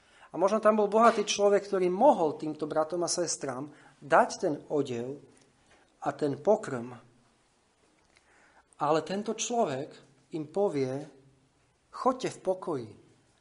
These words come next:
čo je iným, iným, iným spôsobom povedané, je to pozdrav, keby im povedal: „Majte sa dobre, držte sa.“ Za-, zaprial by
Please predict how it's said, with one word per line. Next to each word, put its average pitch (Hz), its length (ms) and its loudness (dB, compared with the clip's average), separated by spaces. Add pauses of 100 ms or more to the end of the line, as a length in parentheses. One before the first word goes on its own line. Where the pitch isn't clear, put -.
(680)
čo 151 160 -4
je 147 120 0 (120)
iným, 156 480 -6
iným, 151 320 -8 (400)
iným 147 160 -8
spôsobom 143 400 -8
povedané, 139 320 -4
je 135 160 -4
to - 80 -18
pozdrav, 147 480 2
keby 147 240 -2
im 147 80 -4
povedal: 156 320 0
„Majte 233 320 4
sa 190 160 -2
dobre, 180 320 -2 (1200)
držte 214 480 -2
sa.“ 117 160 -4 (1700)
Za-, 151 240 6
zaprial 170 560 8
by 135 140 -4